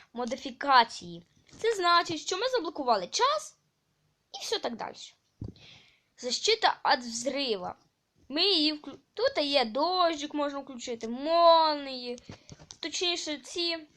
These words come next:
дивіться, беремо ми Т Н Т в руку.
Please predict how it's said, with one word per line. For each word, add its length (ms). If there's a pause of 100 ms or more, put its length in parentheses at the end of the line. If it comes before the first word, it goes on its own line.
дивіться, 380 (480)
беремо 500
ми 280 (420)
Т 100
Н 200
Т 240
в 100
руку. 680